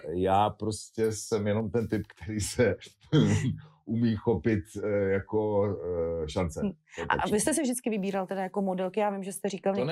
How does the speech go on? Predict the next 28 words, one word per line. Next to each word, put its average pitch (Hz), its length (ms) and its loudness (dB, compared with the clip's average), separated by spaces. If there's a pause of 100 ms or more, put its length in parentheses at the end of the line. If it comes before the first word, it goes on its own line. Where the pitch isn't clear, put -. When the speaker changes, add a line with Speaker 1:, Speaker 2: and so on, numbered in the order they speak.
Speaker 2:
některé 196 80 0
Speaker 1:
pravda, 104 380 -2 (100)
to 92 80 -6
není 104 160 -6
pravda, 107 240 -4
musím 101 200 -6
do 107 100 -2
toho 110 120 -6
skočit. - 400 -10 (100)
Speaker 2:
No. 185 200 -2 (920)
Speaker 1:
To 92 100 -2
bych 104 160 -2
uvedl 101 160 2
na 92 60 2
pravou 87 240 2
míru. 71 220 -2 (180)
Speaker 2:
To 202 80 2 (120)
prosím 214 280 2
Speaker 1:
Eh, 196 100 0
Speaker 2:
uveďte 196 360 -2
pro 185 180 -2
Speaker 1:
je 180 60 2
Speaker 2:
nás 180 200 -2
Speaker 1:
mi 226 80 -4
Speaker 2:
normální 180 100 -2
Speaker 1:
třiapadesát 123 680 0
Speaker 2:
ženy. 78 120 -2
Speaker 1:
let 78 100 -4